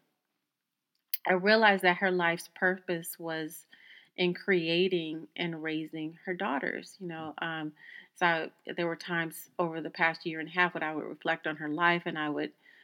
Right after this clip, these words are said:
you know, be a little saddened because she had so many limitations along the way, and, and she was so brilliant, and, you know, and I was thinking, you know, "What if she didn't have, you know, this, or what if she didn't have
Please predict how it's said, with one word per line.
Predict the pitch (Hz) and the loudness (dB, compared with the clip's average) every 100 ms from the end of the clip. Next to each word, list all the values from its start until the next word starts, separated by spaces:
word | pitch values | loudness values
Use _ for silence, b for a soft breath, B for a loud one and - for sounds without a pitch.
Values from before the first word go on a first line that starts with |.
| B | B
you | - | -6
know, | 170 | -2
be | 160 175 | 2 2
a | |
little | 160 165 160 | 2 -2 -4
saddened | - 170 160 160 | 0 2 2 0
because | 160 156 170 156 | -4 -4 -4 -4
she | 160 | -4
had | 165 165 165 | 2 2 2
so | - | -2
many | 165 156 156 | -4 -2 -2
limitations | 151 156 156 165 160 165 156 | -2 -4 -4 -6 -6 -8 -8
along | 156 151 156 | -4 -2 -2
the | 151 | -2
way, | 147 160 160 156 | -2 -4 -2 -4
and, | 151 147 B B B B | -4 -6 B B B B
and | - 156 | -6 -4
she | - 185 | 0 0
was | 170 151 | 0 -2
so | - 175 175 | 0 2 0
brilliant, | - 165 175 170 165 160 156 165 | -2 0 2 2 -2 -2 -2 -4
and, | 170 156 151 - | -4 -2 0 -2
you | 165 | -4
know, | 160 | -6
and | 156 | -6
I | 156 | -6
was | 151 156 | -8 -10
thinking, | 160 151 160 | -14 -14 -12
you | |
know, | 160 | -10
"What | 165 233 | -4 0
if | 247 | 0
she | - 240 | 0 -2
didn't | 214 - 185 | -2 -4 -6
have, | 185 185 180 180 175 - B B B B | -6 -6 -4 -6 -8 -12 B B B B
you | 180 175 | -4 -2
know, | 165 156 151 | -2 -8 -2
this, | 165 151 - 165 | -2 -2 -4 -2
or | 151 | 0
what | 156 214 | 0 0
if | 214 | 0
she | - | 0
didn't | 196 175 170 175 | 0 0 -2 -8
have | 180 180 175 170 165 | -6 -4 -4 -4 -6